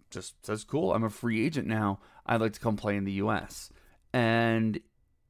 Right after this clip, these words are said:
he works to discover what his M L B home would be. And it's interesting 'cause I think we all remember, and I talked about this a little while back on the Shohei Ohtani episode, where there was this huge sort of process to this whole thing.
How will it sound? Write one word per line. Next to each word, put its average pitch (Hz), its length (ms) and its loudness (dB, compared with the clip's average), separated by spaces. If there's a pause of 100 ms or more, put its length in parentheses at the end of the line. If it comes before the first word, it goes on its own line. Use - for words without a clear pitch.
(140)
he 120 480 0
works 170 480 0
to - 80 -14
discover 110 760 6 (640)
what 139 420 4
his 131 200 0
M 117 120 4
L 113 120 2
B 113 120 -2
home 104 260 -4
would - 220 -10
be. - 320 -12 (460)
And 160 240 2
it's 180 100 -2
interesting 175 340 0
'cause 123 120 0
I 123 80 2
think 127 180 -4 (200)
we 123 120 0
all 113 280 4
remember, 107 340 -2
and 107 80 0
I 104 40 -2
talked 104 220 -6
about 110 160 -8
this - 140 -18
a 113 40 -10
little 107 400 -6
while 113 280 -2
back 107 240 -2
on 110 80 -2
the 104 60 -4
Shohei 104 360 0
Ohtani 135 400 0
episode, 101 400 -6 (520)
where 123 560 6 (760)
there 147 220 6
was 127 140 4
this 101 160 -6
huge - 580 -6
sort - 180 0
of - 100 -18
process - 840 -4
to - 120 -6
this - 200 -8
whole - 160 -12
thing. - 280 -14